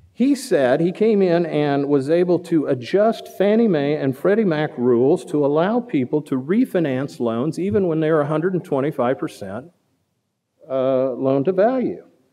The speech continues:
So that means if you were twenty-five percent underwater on your mortgage, President Obama made it easier for you to go ahead and refinance. He said that this,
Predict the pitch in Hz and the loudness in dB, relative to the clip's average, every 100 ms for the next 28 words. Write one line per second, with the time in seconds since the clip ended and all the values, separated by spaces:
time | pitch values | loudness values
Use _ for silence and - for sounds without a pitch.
0 | - _ - 135 160 226 226 196 170 - | -20 _ -2 2 4 4 4 4 2 2
1 | 165 147 - 208 240 208 180 185 165 - | 2 2 2 2 2 4 2 4 -2 0
2 | 131 131 156 226 233 170 160 165 160 156 | -2 0 0 0 0 2 2 2 2 0
3 | 147 127 127 127 123 - - _ _ - | -2 0 0 0 -6 -10 -20 _ _ -4
4 | 170 190 185 180 165 151 131 123 123 120 | 0 2 2 2 2 2 2 2 2 0
5 | 120 113 139 151 147 147 - 135 143 135 | 0 0 0 2 0 -2 -4 -4 -2 -2
6 | 135 127 120 117 123 117 127 123 113 117 | 0 2 2 0 -4 0 0 0 0 0
7 | 110 117 107 107 107 104 113 110 110 101 | 0 0 -2 -2 -4 -2 -2 -2 -4 -4
8 | 104 98 - - 196 190 156 147 156 151 | -6 -8 -8 -2 -2 2 4 6 4 0
9 | - - - 123 117 - 151 165 160 - | -14 -20 -2 2 2 4 4 4 2 -8
10 | - | -12